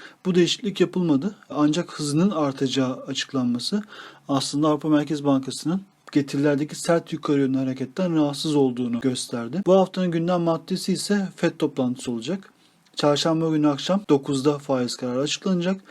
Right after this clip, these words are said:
Sonrasında ise başkanın basın toplantısını takip edeceğiz. E C B'den sonra piyasalar fed'den de önemli bir değişiklik beklemiyor. Ancak hem getirilerdeki yükseliş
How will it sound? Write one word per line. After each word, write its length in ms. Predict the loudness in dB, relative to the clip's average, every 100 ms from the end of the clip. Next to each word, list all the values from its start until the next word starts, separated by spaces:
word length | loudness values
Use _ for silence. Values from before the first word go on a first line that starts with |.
| -20 -20 -14
Sonrasında 640 | 0 2 2 -2 -2 0
ise 380 | 0 0 -4 0
başkanın 480 | 0 0 -2 -2 0
basın 200 | -2 -4 -8
toplantısını 500 | -6 -6 -6 -8 -8
takip 240 | -8 -8
edeceğiz. 400 | -8 -6 -6 0
E 100 | 0
C 240 | 2 0 -2
B'den 200 | 0 0
sonra 340 | 0 -2 -2
piyasalar 500 | 0 -2 0 0 -2 -4 -4
fed'den 500 | 0 0 0 0 0
de 120 | -2 -4
önemli 360 | 0 2 4 2
bir 60 | 0
değişiklik 720 | 0 -2 -10 -10 -10 -12 -8 -4
beklemiyor. 520 | -4 -2 0 0 0 -8 -20 -14 0
Ancak 380 | 2 4 0 0
hem 180 | 0 2
getirilerdeki 680 | 0 0 0 0 0 -4
yükseliş 500 | -4 -4 -2 -2 -4